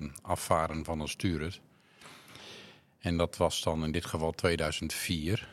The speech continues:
Eh, met een, eh, redelijk nieuw schip wat ik, eh, in tweeduizend gebouwd had. Eh, eh, mooie investering, hartstikke trots op. Met stuurhutten die omhoog en omlaag konden en dergelijke. En op enig moment, en dat ik echt al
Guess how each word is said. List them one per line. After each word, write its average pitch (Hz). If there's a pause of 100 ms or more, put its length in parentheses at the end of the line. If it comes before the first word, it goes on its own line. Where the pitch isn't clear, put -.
(140)
Eh, 90
met 85
een, 82
eh, 80
redelijk 82
nieuw 87
schip -
wat 101
ik, -
eh, 92
in 87
tweeduizend 85
gebouwd 80
had. 104
Eh, 90
eh, 85 (1040)
mooie 87
investering, 95
hartstikke 82
trots -
op. 98 (960)
Met -
stuurhutten 95
die 90
omhoog 87
en 87
omlaag 87
konden 85
en 82
dergelijke. 80
En 98
op -
enig 120
moment, 98
en 104
dat 98
ik 98
echt 101
al 90